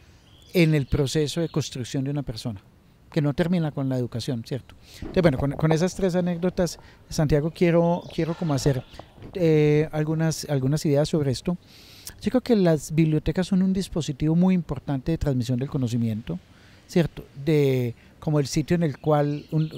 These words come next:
como un dispositivo físico, arquitectónico. Yo me imagino que ustedes en la, en la Escuela Interamericana de Bibliotecología, si habrán leído, pues, el, el libro que hay que leerse, que se llama El infinito en un junco, ¿cierto? <laughs> De Irene Vallejo,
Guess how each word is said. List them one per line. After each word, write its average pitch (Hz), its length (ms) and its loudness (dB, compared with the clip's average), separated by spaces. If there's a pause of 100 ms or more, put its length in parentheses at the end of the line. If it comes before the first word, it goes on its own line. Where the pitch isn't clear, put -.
como 147 160 -2
un 147 80 -2
dispositivo 143 560 -2
físico, 151 580 -4 (160)
arquitectónico. 151 960 -2 (840)
Yo 139 160 2
me 143 80 2
imagino 139 340 2
que - 140 -4
ustedes 139 420 0
en 143 120 2
la, 123 240 0
en 123 100 -2
la 117 80 -2
Escuela 127 340 -2
Interamericana 127 600 -2
de 147 60 0
Bibliotecología, 131 720 -4 (280)
si - 160 2
habrán 135 280 4
leído, 147 280 4
pues, 139 240 0
el, 143 340 -2
el 131 220 0
libro 135 320 2
que 160 160 2
hay 143 80 4
que 156 160 0
leerse, 139 500 0 (300)
que 139 100 -6
se 123 80 0
llama 135 380 2
El 131 240 0
infinito 127 360 0
en 151 80 4
un 151 120 2
junco, 147 360 0 (360)
¿cierto? 139 500 0 (120)
<laughs> - 120 -20
De 170 240 0
Irene 139 260 2
Vallejo, 143 460 2